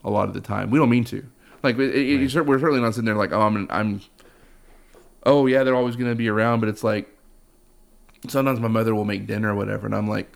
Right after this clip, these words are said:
Speaker 1: uh, "Hey, thanks. Thanks for making dinner." And she's like, "You don't say thanks?" I'm like, "I know, but I, I feel like I should."
Speaker 2: Right.
Speaker 1: And it's,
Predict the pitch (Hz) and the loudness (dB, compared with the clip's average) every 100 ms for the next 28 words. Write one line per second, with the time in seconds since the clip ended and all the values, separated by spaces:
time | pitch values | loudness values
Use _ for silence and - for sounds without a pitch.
0 | - 113 - - - 113 117 113 - _ | -12 -12 -14 -20 -10 -4 -4 -6 -14 _
1 | - 123 123 - - - 117 117 123 110 | -10 -10 -10 -18 -20 -8 -6 -4 -4 -4
2 | 110 110 110 113 117 107 131 139 143 139 | -4 -6 -6 -8 -6 -4 -2 -2 -4 -4
3 | 139 135 113 - - - - 113 117 - | -4 -2 -4 -6 -14 -14 -6 -2 -2 -4
4 | - - - - - - - 117 104 - | -6 -8 -14 -20 -20 -16 -10 -8 -8 -14
5 | - - 104 - 107 - - - - - | -10 -4 -4 -4 -12 -14 -14 -16 -20 -20
6 | - - - - - 117 120 113 - - | -20 -20 -20 -20 -8 0 2 2 -2 -10
7 | - | -12